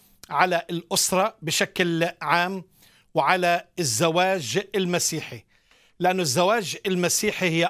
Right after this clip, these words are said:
أول مؤسسة إلهية نظمها الرب، أسسها الرب، هندسها الرب، واتكلم عن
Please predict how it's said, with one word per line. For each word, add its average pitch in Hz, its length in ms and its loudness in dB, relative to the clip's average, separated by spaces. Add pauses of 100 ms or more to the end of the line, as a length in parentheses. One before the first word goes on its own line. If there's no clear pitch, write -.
(120)
أول 208 360 0
مؤسسة 185 760 -2 (120)
إلهية 185 640 0 (480)
نظمها 170 540 2
الرب، 185 320 0 (360)
أسسها - 800 0
الرب، 180 340 0 (460)
هندسها 175 540 0
الرب، 180 340 0 (560)
واتكلم 190 800 0
عن 196 280 -2